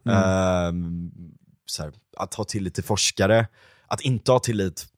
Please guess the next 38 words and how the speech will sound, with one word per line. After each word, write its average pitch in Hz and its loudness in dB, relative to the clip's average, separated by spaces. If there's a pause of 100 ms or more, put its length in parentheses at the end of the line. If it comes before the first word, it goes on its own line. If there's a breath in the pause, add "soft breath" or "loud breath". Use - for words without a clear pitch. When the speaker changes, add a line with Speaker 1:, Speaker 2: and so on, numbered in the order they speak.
Speaker 2:
till 101 -4
forskare 92 -2
för 104 4
att 101 0
de 92 -6
är 87 -2
köpta - -4
av 82 0
X, - -2
eller 92 -2
du 95 -4
vet, 120 2
Speaker 1:
Mm. 110 4
Speaker 2:
så 98 -2
här. 82 -2 (400 loud breath)
Alltså, 101 -4 (200)
de 117 0
mekanismerna 120 -2
är 104 0
ju 95 0
väldigt, 95 0
väldigt 90 -2
viktiga, 90 -4
och 90 -2
det 101 -2
är 127 4
även 95 -2
för, 90 -2
liksom, 87 -8
intellektuella 95 -2
människor. 98 -2
Vi, 101 0 (420)
vi 101 -2
har 107 4
ju 135 2
en 156 -2
sån 92 -4
heuristik, - -8